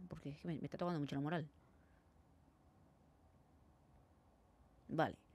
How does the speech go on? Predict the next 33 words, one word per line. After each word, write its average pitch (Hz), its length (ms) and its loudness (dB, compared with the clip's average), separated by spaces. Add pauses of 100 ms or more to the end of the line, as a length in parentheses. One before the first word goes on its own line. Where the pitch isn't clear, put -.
(260)
Aquí 160 200 2
tenemos 151 200 2
carbón. 196 340 6 (1400)
Eh, 156 1300 2 (360)
más 147 120 -4
carbón. 185 320 2 (3250)
Esto, 175 520 4
¿y 160 100 4
eso 175 160 4
lleva 160 240 8
qué? 226 460 8 (640)
Vale. 175 360 10 (380)
Diréis, 208 260 12
"¿Por 196 160 6
qué 247 80 8
esa 254 160 6
pa-, 269 140 12
esa 240 200 6
parte 247 220 6
ahí 254 80 10
está 240 180 6
como, 226 240 8
como 208 220 12
plana? 233 300 12
Como 185 180 8
si 170 840 6
hubiese 185 240 8
un 214 180 10
hueco 226 240 10
y - 40 10
un 208 60 8
vacío 208 220 4
ahí". 220 160 2